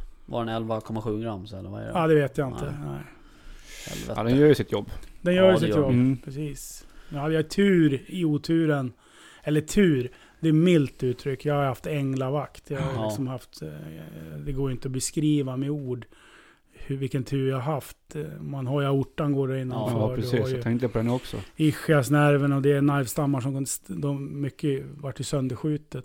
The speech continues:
Speaker 2: men, mm, det är ju bara några, någon millimeter ifrån aortan.
Speaker 3: Mm.
Speaker 1: Ja.
Speaker 2: Punkterar man den så säger man ju att det är slut på två till tre
Speaker 1: Ja.
Speaker 2: minuter. Och då kan man ju då, när man har,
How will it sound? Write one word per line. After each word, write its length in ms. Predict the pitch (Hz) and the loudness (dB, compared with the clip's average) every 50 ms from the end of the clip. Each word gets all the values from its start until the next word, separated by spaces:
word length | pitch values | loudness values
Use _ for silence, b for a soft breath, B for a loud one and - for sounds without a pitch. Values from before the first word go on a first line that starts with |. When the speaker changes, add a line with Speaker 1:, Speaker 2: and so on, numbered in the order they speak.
| - - | -12 -12
Speaker 2:
men, 120 | - 131 | -12 -10
mm, 1000 | 131 131 139 151 151 151 151 151 151 151 151 151 151 147 147 147 151 147 147 147 | -10 -10 -12 -12 -12 -12 -12 -12 -12 -14 -14 -14 -14 -14 -14 -14 -14 -14 -12 -6
det 80 | 143 143 | -4 -2
är 40 | 143 | 0
ju 120 | 143 143 | 0 0
bara 140 | 139 139 135 | 0 0 2
några, 280 | 139 143 143 143 139 | 2 2 2 2 0
någon 440 | 135 139 147 151 147 147 147 147 143 | 0 0 0 0 2 2 4 6 6
millimeter 640 | 147 143 143 143 143 156 160 160 143 - - - 135 | 6 4 4 4 4 4 4 4 0 -2 -6 -8 -8
ifrån 180 | 120 113 131 135 | -6 -6 -6 -6
aortan. 480 | 127 123 131 123 - _ - 139 139 143 | -6 -6 -6 -8 -8 _ -12 -10 -6 -2
Speaker 3:
Mm. 200 | 131 117 110 107 113 | 0 0 0 0 0
Speaker 1:
Ja. 240 | 127 139 131 131 131 - b b b b b b b b b b - | 0 0 0 -2 -4 -8 b b b b b b b b b b 0
Speaker 2:
Punkterar 480 | - 156 143 - - 147 143 143 143 139 | 2 2 4 4 4 4 4 4 4 2
man 140 | 139 135 | 0 0
den 220 | 135 131 131 135 127 | -2 -2 -4 -4 -4
så 120 | 117 131 | -6 -6
säger 300 | 117 - 135 131 139 131 | -6 -4 -2 -2 -2 -2
man 180 | 123 127 123 123 | -4 -4 -6 -6
ju 60 | 123 | -8
att 140 | 120 120 - | -10 -8 -8
det 80 | - | -8
är 40 | 131 | -6
slut 260 | - - 139 131 - | -4 -4 -4 -4 -4
på 80 | - 135 | -8 -12
två 200 | 127 - 135 135 | -10 -8 -8 -10
till 140 | 127 - 123 | -10 -10 -6
tre 100 | 143 135 | -6 -4
Speaker 1:
Ja. 100 | 139 135 | -4 -4
Speaker 2:
minuter. 420 | 127 127 127 127 - - - - 151 - B B B B _ _ _ _ _ _ _ _ _ _ - - - - - | -6 -8 -10 -14 -16 -18 -20 -20 -20 -20 B B B B _ _ _ _ _ _ _ _ _ _ -20 -18 -16 -10 -6
Och 80 | - 151 | 0 4
då 120 | 147 156 | 4 4
kan 240 | 151 151 160 165 165 | 6 6 8 8 8
man 180 | 165 165 165 160 | 8 8 10 10
ju 100 | 156 151 | 10 8
då, 260 | 147 139 139 135 - b b b b b b | 8 6 4 0 -2 b b b b b b
när 140 | - 156 151 | -6 -2 0
man 200 | 147 147 143 139 | 0 0 0 0
har, 300 | 123 127 139 131 131 127 | -2 -2 -2 -2 -2 -4